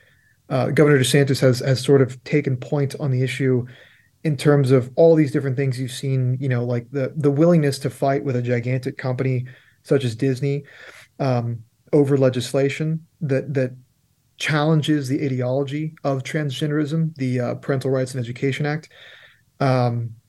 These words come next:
th-, there was a, a smaller dispute that I think is still,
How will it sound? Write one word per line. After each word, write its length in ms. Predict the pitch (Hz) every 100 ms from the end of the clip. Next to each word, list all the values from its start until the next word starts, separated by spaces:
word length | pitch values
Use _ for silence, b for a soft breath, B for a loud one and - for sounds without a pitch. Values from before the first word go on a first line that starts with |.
| _ _ _ _ -
th-, 280 | 151 156
there 140 | 151 143
was 200 | 135 127
a, 100 | 131
a 140 | -
smaller 480 | - - 143 151 160
dispute 640 | 165 - 170 175 170 - -
that 160 | 156 135
I 100 | 127
think 160 | 139
is 120 | 127 -
still, 480 | - 147 147 151